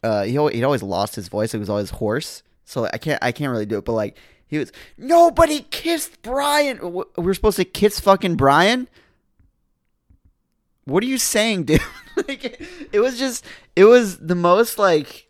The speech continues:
I don't know. It was a real mind fuck, you know? That's when I, I really respected that rabbi after that, 'cause I was like, "This guy's got moves," you know? <laughs> Like, he's got,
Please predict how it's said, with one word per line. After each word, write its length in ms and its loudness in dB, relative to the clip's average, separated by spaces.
I 120 -4
don't 120 -2
know. 100 2
It 140 4
was 180 6
a 60 10
real 160 10
mind 280 2
fuck, 280 -2
you 80 -4
know? 320 -2
That's 240 8
when 100 0
I, 160 2
I 100 6
really 420 4
respected 640 -6
that 160 -6
rabbi 440 -6
after 320 -10
that, 240 -10
'cause 160 -8
I 80 -2
was 160 -4
like, 240 -8
"This 180 -6
guy's 320 -2
got 220 -2
moves," 480 -4
you 100 -6
know? 240 -4
<laughs> 60 -20
Like, 200 -4
he's 420 -4
got, 280 4